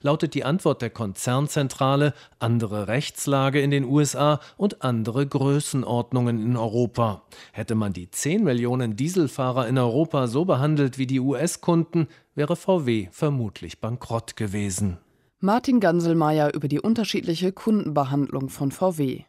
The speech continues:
Speaker 2: Eine Folge der Dieselkrise war, dass die Autobranche, V W voran, sich konsequenter umorientierte und auf Elektromobilität setzt.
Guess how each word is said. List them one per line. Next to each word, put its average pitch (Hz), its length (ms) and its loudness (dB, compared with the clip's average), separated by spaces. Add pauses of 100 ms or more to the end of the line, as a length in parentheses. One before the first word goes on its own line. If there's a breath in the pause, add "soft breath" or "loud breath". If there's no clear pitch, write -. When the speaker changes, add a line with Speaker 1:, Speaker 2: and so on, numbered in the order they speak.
(760 loud breath)
Speaker 2:
Eine 285 280 4
Folge 202 400 2
der 196 100 4
Dieselkrise 156 880 2
war, 165 300 2
dass 226 240 -2
die 151 240 -2
Autobranche, 202 840 2
V 139 380 -4
W 156 200 2
voran, 156 500 2 (320 loud breath)
sich - 240 -2
konsequenter 233 800 2
umorientierte 185 1080 2
und 233 220 0
auf 233 180 0
Elektromobilität 143 1040 -2
setzt. - 480 -6